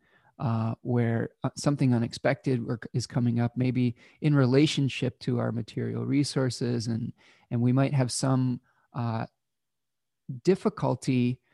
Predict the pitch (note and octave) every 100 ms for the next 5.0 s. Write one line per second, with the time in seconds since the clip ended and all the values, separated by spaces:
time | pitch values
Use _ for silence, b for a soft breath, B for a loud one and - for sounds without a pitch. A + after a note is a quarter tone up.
0 | _ - C#3 D3+ E3 D3 - C3 B2+ A#2+
1 | A#2+ A#2 A#2+ A#2 _ _ - B2+ - B2+
2 | B2+ G#2+ C3+ F3 F3+ B2+ A#2+ A#2 A2+ G#2+
3 | C3 C#3+ C3 A#2+ A#2+ B2 _ _ _ B2+
4 | B2 A2+ B2+ - B2+ B2+ - F3+ G#3+ G#3+